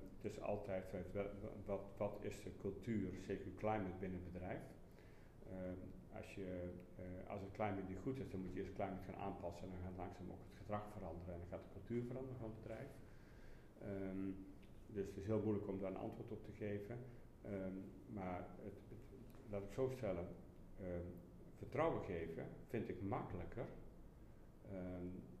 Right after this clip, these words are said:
ik weet zeker dat ook hier bij ons werknemers zijn die in principe best wel graag zouden willen dat je precies vertelt wat ze moeten doen. En het voorschrijft, want het geeft ook rust.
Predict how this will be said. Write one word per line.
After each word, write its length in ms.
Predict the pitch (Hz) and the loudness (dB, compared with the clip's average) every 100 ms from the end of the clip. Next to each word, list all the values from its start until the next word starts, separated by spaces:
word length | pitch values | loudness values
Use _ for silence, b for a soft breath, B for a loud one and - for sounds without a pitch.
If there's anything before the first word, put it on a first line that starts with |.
| - - - 113 - | -10 -10 -10 -10 -6
ik 140 | 110 | -2
weet 200 | 107 101 | 2 4
zeker 220 | - 135 | 6 6
dat 200 | 107 95 | 6 0
ook 200 | - 127 | 0 0
hier 200 | - 123 | 2 2
bij 80 | 117 | 4
ons 200 | 120 117 | 2 2
werknemers 500 | - 143 - 90 85 | 6 6 4 0 0
zijn 240 | - 90 92 | 0 0 0
die 300 | 101 98 101 - - - - - | 2 0 -2 -6 -8 -8 -8 -2
in 140 | - | -2
principe 360 | - - 110 - | -2 -4 -2 2
best 220 | 107 90 | 2 2
wel 100 | 98 | 0
graag 340 | - 110 - | 2 2 2
zouden 260 | - 92 87 | 2 4 8
willen 220 | 160 170 | 6 6
dat 140 | 120 | 2
je 60 | - | 0
precies 280 | - - 107 | -4 -4 -6
vertelt 340 | - 107 87 | -4 -2 -2
wat 140 | 87 - | -2 -4
ze 60 | |
moeten 240 | 90 85 - | -4 -4 -2
doen. 220 | 98 82 - - - - - - - - - - - - - - - - - - | -2 -2 -4 -8 -10 -10 -10 -10 -10 -10 -12 -12 -12 -12 -12 -12 -10 -10 -10 -6
En 80 | - | -2
het 100 | 196 - | -2 2
voorschrijft, 580 | - - - 73 - | 2 2 0 -4 -2
want 140 | - 113 | 0 0
het 120 | 113 | 2
geeft 220 | 143 123 | 2 4
ook 160 | 147 - | 2 2
rust. 380 | 131 170 - | 2 2 0